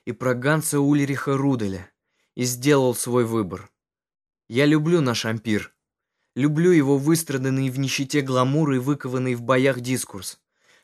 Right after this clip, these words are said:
Люблю его людей. Не за бонусы и преференции, а просто за то, что мы одной красной жидкости. Хоть, конечно, и под разным углом. Смотрю на державные вышки,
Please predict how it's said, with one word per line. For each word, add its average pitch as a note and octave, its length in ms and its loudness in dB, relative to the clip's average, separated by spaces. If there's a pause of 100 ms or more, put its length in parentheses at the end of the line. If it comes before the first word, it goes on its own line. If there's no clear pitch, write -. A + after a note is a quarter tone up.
Люблю C3 340 2
его D3 240 4
людей. B2+ 500 0 (460)
Не C#3 140 -4
за D3+ 160 2
бонусы D3 500 0
и A2 60 -4
преференции, A#2 880 -4 (240)
а G#2 100 -6
просто C#3+ 400 0
за C#3 160 2
то, E3+ 160 -4
что C3 220 -4
мы C#3+ 200 0
одной C#3+ 280 0
красной C#3+ 440 -2
жидкости. B2+ 640 -8 (540)
Хоть, D#3+ 200 -2
конечно, D3 440 0
и B2+ 80 -2
под C3 220 0
разным A#2 380 0
углом. A2 460 -6 (560)
Смотрю D3 460 0
на D3 100 2
державные B2 640 0
вышки, B2 480 -4